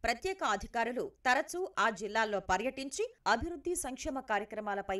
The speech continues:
పర్యవేక్షణ, సమీక్ష చేయాలని ఆదేశించింది. మంగళవారం ఇచ్చిన జీవోకు కొనసాగింపుగా ప్రభుత్వం బుధవారం జీవో నెంబర్ రెండు సున్నా ఒకటి ఐదు విడుదల చేసింది. ఉత్తరాంధ్రలో అభివృద్ధి సంక్షేమ కార్యక్రమాల అమలును సమీక్షించేందుకు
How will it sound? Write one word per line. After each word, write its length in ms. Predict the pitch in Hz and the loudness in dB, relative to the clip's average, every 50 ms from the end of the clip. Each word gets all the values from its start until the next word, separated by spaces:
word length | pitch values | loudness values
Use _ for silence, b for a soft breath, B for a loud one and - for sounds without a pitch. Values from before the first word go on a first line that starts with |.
| 185 - 180 | -2 -4 -4
పర్యవేక్షణ, 560 | 180 170 185 208 208 208 208 - 247 220 240 320 339 - - | -4 -4 -2 -4 -4 -4 -6 -8 -8 -6 -6 -6 -6 -4 -2
సమీక్ష 340 | 202 190 226 233 - - - 240 214 - 208 | -2 -2 -4 -6 -8 -6 -6 -6 -6 -4 -6
చేయాలని 380 | 196 185 190 190 202 226 233 196 175 | -4 -2 0 -2 -2 -2 -4 -4 -4
ఆదేశించింది. 600 | 165 202 190 - 180 170 - - 170 156 - - _ _ _ _ _ - - | -4 -4 -4 -4 -8 -10 -10 -12 -14 -14 -16 -20 _ _ _ _ _ -10 -2
మంగళవారం 640 | 233 262 269 294 359 381 381 381 370 370 392 - - - 247 | 2 2 4 4 4 2 4 6 6 4 4 0 -2 -8 -8
ఇచ్చిన 220 | - - 294 247 240 208 170 | -6 -6 -4 -4 -4 -4 -6
జీవోకు 360 | 202 226 220 233 240 - 208 - | -8 -8 -8 -8 -10 -10 -8 -4
కొనసాగింపుగా 680 | 214 190 202 214 - 240 226 214 220 - - - 254 196 - - _ - | -4 -4 -2 -2 -2 -2 -2 -2 -6 -10 -6 -2 -2 -2 -2 -4 _ 0
ప్రభుత్వం 460 | 247 262 262 392 381 - - - 370 392 403 330 202 | 2 2 2 2 -4 -4 -6 -4 -4 -4 -6 -4 -2
బుధవారం 440 | 214 233 233 247 240 233 233 254 285 381 - - 208 175 - | -2 -2 0 2 2 2 2 2 -2 -4 -12 -14 -10 -4 2
జీవో 240 | 302 370 359 381 370 339 | 2 4 4 4 2 2
నెంబర్ 280 | 320 277 240 262 208 220 | 2 0 0 0 0 0
రెండు 180 | 226 240 240 330 320 - | -2 0 0 -2 -2 -2
సున్నా 220 | 302 262 262 254 220 196 | -4 0 0 0 0 0
ఒకటి 240 | 196 - 240 - 262 240 214 202 | 0 -2 -4 -2 0 2 2 2
ఐదు 140 | 196 220 220 | 2 0 -2
విడుదల 280 | 214 208 196 220 214 208 208 220 | -2 -2 0 0 0 -2 -2 -2
చేసింది. 340 | 208 202 - 208 190 196 196 _ - 202 | -4 -4 -4 -6 -8 -12 -10 _ -2 -2
ఉత్తరాంధ్రలో 600 | 202 - 269 262 262 254 254 240 247 247 240 240 - - 190 214 | 0 0 4 4 4 4 4 2 0 0 0 -2 0 2 2 2
అభివృద్ధి 420 | 214 277 294 277 233 226 294 359 381 - 277 | 2 2 -2 -2 -2 0 2 2 2 2 0
సంక్షేమ 360 | 233 247 - - 302 254 254 247 247 233 | -2 -4 -2 -4 0 0 0 0 2 2
కార్యక్రమాల 480 | 214 214 220 - 220 233 233 226 220 196 180 | 2 2 0 -6 -4 0 2 2 4 2 2
అమలును 320 | 202 240 240 254 247 247 - - | 2 0 -2 -2 -4 -2 -2 -2
సమీక్షించేందుకు 880 | 220 226 269 277 - - 320 294 - - 269 240 - 285 - - - | 0 -2 -2 -4 -4 -4 -4 -4 -4 -2 -2 -2 -4 -4 -6 -4 -6